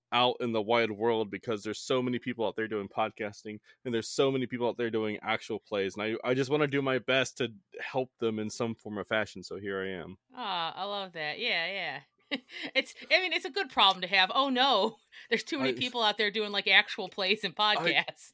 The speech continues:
Speaker 1: I know. How will I ever talk to every single
Speaker 2: <laughs>
Speaker 1: one of them?
Speaker 2: <laughs> Well, one at a time. You're
Speaker 1: One
Speaker 2: on
Speaker 1: at
Speaker 2: the
Speaker 1: a
Speaker 2: path.
Speaker 1: time.
Speaker 2: Yeah.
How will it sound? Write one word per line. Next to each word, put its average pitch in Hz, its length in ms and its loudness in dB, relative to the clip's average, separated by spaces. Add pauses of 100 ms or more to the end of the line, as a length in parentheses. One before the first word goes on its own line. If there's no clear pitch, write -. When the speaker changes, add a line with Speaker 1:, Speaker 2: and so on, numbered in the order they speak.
(100)
Speaker 1:
I 170 220 4
know. 180 280 6
How 160 200 2
will 170 160 6
I 160 80 6
ever 156 400 4
talk 156 400 -2
to 156 240 0
every 151 340 2
single 139 540 0
Speaker 2:
<laughs> - 0 -
Speaker 1:
one 165 200 6
of 139 140 2
them? 120 180 0
Speaker 2:
<laughs> 466 60 4 (1600)
Well, 208 100 -4
one 269 160 2
at 302 100 -2
a 302 60 0
time. 151 460 -2 (240)
You're 127 320 2
Speaker 1:
One - 20 6
Speaker 2:
on 139 80 6
Speaker 1:
at 139 60 4
Speaker 2:
the 156 60 2
Speaker 1:
a 208 40 2
Speaker 2:
path. 175 80 4
Speaker 1:
time. 101 460 0
Speaker 2:
Yeah. 127 160 0